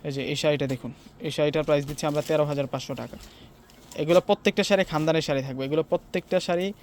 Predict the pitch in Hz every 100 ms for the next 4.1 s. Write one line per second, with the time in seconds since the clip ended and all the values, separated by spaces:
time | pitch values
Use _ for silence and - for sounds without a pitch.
0 | - - - - 160 156 160 151 151 147
1 | 147 143 180 - - - - - - -
2 | - - - - - - 160 - 139 170
3 | 175 160 156 156 143 - 147 139 135 131
4 | 123